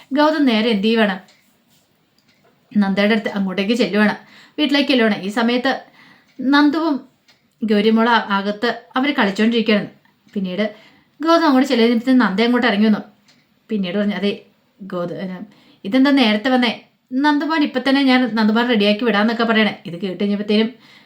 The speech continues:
ഗൗതം ഒന്ന് നന്ദേനെ നോക്കി. പിന്നീട് നന്ദ അകത്തേക്ക് കയറി വന്നിട്ട് ആ കയ്യിലേക്ക് അങ്ങോട്ട് പിടിച്ചു. പെട്ടെന്ന്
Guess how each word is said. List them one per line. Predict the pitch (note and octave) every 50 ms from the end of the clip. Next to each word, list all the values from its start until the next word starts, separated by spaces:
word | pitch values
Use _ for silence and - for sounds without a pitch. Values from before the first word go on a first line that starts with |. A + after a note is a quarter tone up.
| _ _ _ _ _ _ _ _ _ _ -
ഗൗതം | D4+ C#4+ E4 F4 F4 E4+ E4
ഒന്ന് | D4+ D4+
നന്ദേനെ | C#4+ A#3 G#3+ G#3+ A3+ A#3 C4
നോക്കി. | B3+ A3 G3+ G#3 G#3+
പിന്നീട് | G#3+ G#3+ G3+ G3 G#3 A#3
നന്ദ | A3+ G3+ G3 G3
അകത്തേക്ക് | A#3 G#3+ F#3+ G3 - G3+ G3 B3
കയറി | B3 A3+ G#3+ A3 A3
വന്നിട്ട് | A#3+ G#3+ G#3+ A3+ A3+ A3 A3+
ആ | G#3+
കയ്യിലേക്ക് | G#3+ B3 G3+ F3+ F#3+ G3 G#3 A3 A3 B3
അങ്ങോട്ട് | A3+ A3+ A#3+ B3+ B3
പിടിച്ചു. | A3+ F3 - G#3+ G3+ - - -
പെട്ടെന്ന് | _ - F#3+ - - G#3 A#3+